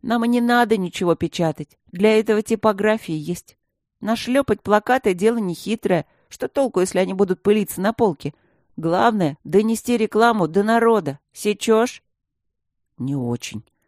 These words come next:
честно признался Лёха. Порой Женька объяснялся так туманно, что поймать его мысли было не легче, чем ловить кубики на продвинутых уровнях Тетриса.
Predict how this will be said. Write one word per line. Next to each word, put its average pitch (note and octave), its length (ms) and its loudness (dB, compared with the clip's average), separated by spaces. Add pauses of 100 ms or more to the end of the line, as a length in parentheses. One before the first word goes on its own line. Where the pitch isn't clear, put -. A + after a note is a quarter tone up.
(260)
честно D3 340 -4
признался D#3 520 -4
Лёха. D#3 460 -6 (880)
Порой F3+ 260 -2
Женька G3 340 0
объяснялся G3+ 540 -2
так F#3+ 300 -2
туманно, F#3 560 -4 (200)
что - 240 -4
поймать A3 440 -2
его F#3 180 0
мысли A#3 320 -2
было G3 200 0
не G#3 200 -2
легче, A3 420 -2
чем G3+ 220 -2
ловить F#3+ 320 -2
кубики F#3+ 640 -6
на F#3 160 -6
продвинутых F#3 640 -2
уровнях F3 400 -4
Тетриса. D#3 500 -6